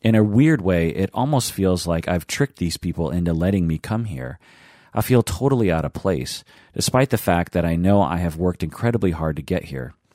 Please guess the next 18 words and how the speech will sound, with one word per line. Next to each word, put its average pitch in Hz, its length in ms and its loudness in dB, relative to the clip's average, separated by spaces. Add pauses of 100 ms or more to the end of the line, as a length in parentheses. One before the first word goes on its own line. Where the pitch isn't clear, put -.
(500)
I'm 104 160 4
left 131 220 4
wondering 107 480 4
if 87 160 -4
I 87 100 2
actually 92 440 0
have 87 240 0
the 80 100 0
resilience 85 540 0
to - 80 -8
fight - 280 -2
these 82 160 -6
emotions 78 460 -4
for - 160 -6
another 78 240 -2
six - 260 -6
plus - 320 -6
years, 73 360 -2